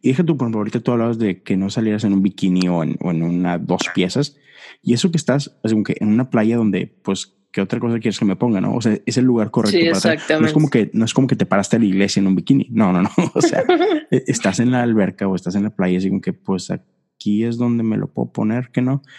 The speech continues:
Speaker 1: pero nos ofendemos.
Speaker 2: Exacto.
Speaker 1: Y, y sobre todo esa parte de que el, como que la barra que sacamos en la iglesia es, es que está siendo piedra de tropiezo.
Speaker 2: Sí.
Speaker 1: Y es como que, ah, espérame, ¿por qué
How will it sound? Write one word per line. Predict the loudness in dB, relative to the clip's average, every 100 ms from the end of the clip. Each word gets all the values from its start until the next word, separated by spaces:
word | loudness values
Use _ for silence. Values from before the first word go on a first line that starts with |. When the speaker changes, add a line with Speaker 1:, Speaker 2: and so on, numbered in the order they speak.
| -20 -2
Speaker 1:
pero | 0 2
nos | 2
ofendemos. | 2 2 2 0
Speaker 2:
Exacto. | -2 -2
Speaker 1:
Y, | 2 2 2
y |
sobre | 2 2
todo | 2 0
esa | 2
parte | 0 0 -2 -4 -10 -20 -10
de | -2 -2 2
que | 2 2 -2 -8 _ 0
el, | 2 2 0 0 -2 -6 _ -20 -18 -16 -18 -20 -6
como | 0 0
que | 2
la | 2
barra | 2 2 0
que | 0
sacamos | 0 0 0 0
en | 0
la | 0
iglesia | 0 0 0
es, | -2 -8 _ _ _ _ _ _ -8
es | -6 -2
que |
está | -2 0
siendo | 0 0 0
piedra | 2 2 2
de | 0
tropiezo. | -4 0 0 0 -4 -10 _ _ _
Speaker 2:
Sí. | -12 -2 -2 -2 -6 _ -2
Speaker 1:
Y |
es | 2
como | 2
que, | 0
ah, |
espérame, | 0 0 2 0
¿por | -2 -4 -4 -4
qué | -2 0